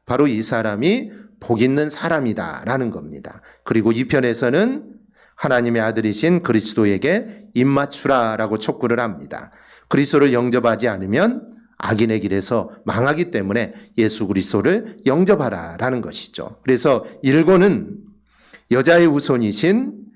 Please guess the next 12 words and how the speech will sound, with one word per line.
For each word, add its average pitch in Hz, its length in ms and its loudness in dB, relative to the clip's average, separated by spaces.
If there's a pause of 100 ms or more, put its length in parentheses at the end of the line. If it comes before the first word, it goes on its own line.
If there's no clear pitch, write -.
(260)
예수 143 480 4
그리스도에 156 680 2
대해서 101 400 0
이야기를 101 500 0
합니다. 135 560 -6 (220)
즉, - 240 0 (260)
어, - 160 -12
다윗에 175 480 4
대해서 190 320 6
이야기하지만 117 1200 -2
그 120 240 4
안에 113 380 0